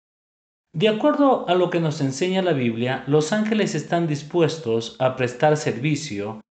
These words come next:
y desean hacerlo con gran agrado cada vez que nosotros lo necesitemos.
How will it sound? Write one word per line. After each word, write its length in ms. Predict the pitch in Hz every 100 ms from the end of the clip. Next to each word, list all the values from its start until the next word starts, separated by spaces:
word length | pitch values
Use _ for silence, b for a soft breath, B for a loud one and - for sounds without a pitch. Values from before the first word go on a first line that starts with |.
| _
y 80 | 147
desean 460 | 151 151 208 202
hacerlo 420 | 180 170 175 170 -
con 200 | 123 117
gran 260 | 143 160
agrado 560 | 151 135 127 117 123 -
cada 240 | 139 127
vez 200 | 131 135
que 120 | -
nosotros 500 | 113 107 120 110 117
lo 100 | 113
necesitemos. 920 | 113 113 117 117 120 160 123 80 -